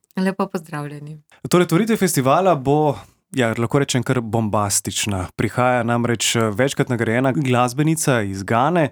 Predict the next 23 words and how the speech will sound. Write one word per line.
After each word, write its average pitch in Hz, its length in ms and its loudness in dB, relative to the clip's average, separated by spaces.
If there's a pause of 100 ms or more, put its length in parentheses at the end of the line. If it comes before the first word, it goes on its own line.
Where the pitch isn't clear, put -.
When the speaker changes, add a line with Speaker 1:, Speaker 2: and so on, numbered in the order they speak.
Speaker 2:
Vijala, 135 640 2
če - 140 -6
sem, 101 280 -2
eh, 101 280 -2
prav 98 260 -2 (120)
prebral. 92 440 -4 (140)
Speaker 1:
Ja, 226 300 2 (240)
prihaja 214 360 0
Vijala, 202 600 2
ki 202 480 0
igra 190 540 -2
z 180 360 -6
zasedbo 165 800 -4 (100)
The 160 200 -2
Jaga 160 300 -2
Jagas, 190 560 -4
ki 175 200 -6
prihajajo 160 500 -8
iz 156 60 -10
Slovenije. 208 560 -4
Poleg 202 300 0
nje 202 260 2 (100)
pa 185 480 2